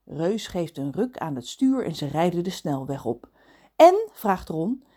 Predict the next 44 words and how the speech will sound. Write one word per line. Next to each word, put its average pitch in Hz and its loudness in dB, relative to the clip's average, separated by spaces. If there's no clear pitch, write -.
Hij 151 -4
ziet 208 -4
op 202 -8
het 165 -6
bord 202 -4
boven 180 0
de 151 -8
snelweg 220 0
dat 185 -2
ze - -6
nog 165 -4
tweeëndertig 254 0
kilometer 170 0
moeten 156 -4
rijden 185 2
voordat 160 2
ze 214 -2
bij 170 2
Glamsterdam 165 0
zijn. 151 0
Dus 139 -6
Reus 151 0
heeft 131 -10
alle 254 4
tijd 143 -2
om 180 -2
te 180 -8
vertellen 147 -4
over 156 -2
zijn 147 -4
benen 151 -2
en 214 -4
Pedro 156 2
de 220 4
Wonderpiraat. 156 0
"Huh?" 277 8
vraagt 180 -4
Reus, 170 -4
terwijl 160 -2
hij 151 -2
op 147 -6
zijn 151 -8
snor 156 -6
kauwt. 156 -6